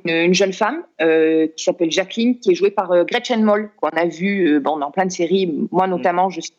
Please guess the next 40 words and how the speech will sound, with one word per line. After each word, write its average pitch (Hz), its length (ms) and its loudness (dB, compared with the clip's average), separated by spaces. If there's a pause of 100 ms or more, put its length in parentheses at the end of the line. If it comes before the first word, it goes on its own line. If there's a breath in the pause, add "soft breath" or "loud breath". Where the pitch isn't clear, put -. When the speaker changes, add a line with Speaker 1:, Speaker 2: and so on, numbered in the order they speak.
Speaker 1:
de 156 140 2
Boardwalk 156 340 -2
Empire, 165 320 0 (120)
mais 139 200 -14 (920)
bon, 160 100 0
on 139 40 0
l'a 151 80 0
vue, 170 180 -2
on 170 120 0
l'a 170 100 2
vue 170 200 -6 (920)
dans 143 140 -2
beaucoup 170 260 -4
de - 60 -12
choses. 269 240 -2 (800 loud breath)
Et, 254 260 4
euh, 220 220 2
donc, 226 200 -2
cette 277 160 0
jeune 247 160 0
femme 320 240 -2
a 262 60 0
été 233 180 -2
battue, 254 640 0
euh, 185 180 4
par 185 200 -4
son 185 240 -2
ex-mari. 185 560 -4 (1160 loud breath)
Et, 247 280 4
euh, 208 180 2
bah, 202 120 0
suite 330 180 0
au 302 60 0
traumatisme, 262 720 -2 (180)
elle 208 380 2
commence 233 320 -2
à 214 40 0
avoir 214 160 0
des 196 140 0
hallucinations 202 760 -2